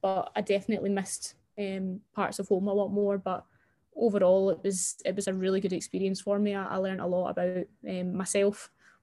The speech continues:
both on and off the pitch, but I think it was something that definitely, um, developed me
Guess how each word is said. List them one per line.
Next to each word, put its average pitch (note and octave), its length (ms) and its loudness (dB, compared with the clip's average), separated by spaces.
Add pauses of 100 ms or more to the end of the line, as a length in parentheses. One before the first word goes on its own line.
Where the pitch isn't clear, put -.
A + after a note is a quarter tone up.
(140)
both G#3 200 4
on F#3+ 240 2
and F#3 140 -2
off F#3+ 180 -4
the G#3+ 60 -2
pitch, - 420 -6
but F#3 160 -2
I - 20 -2
think G3 180 -4
it - 60 -6
was G3 120 -4
something F#3+ 340 -4
that F3+ 120 -4
definitely, F#3+ 580 -4 (100)
um, F#3 200 -2
developed G3 440 -2
me G3+ 200 0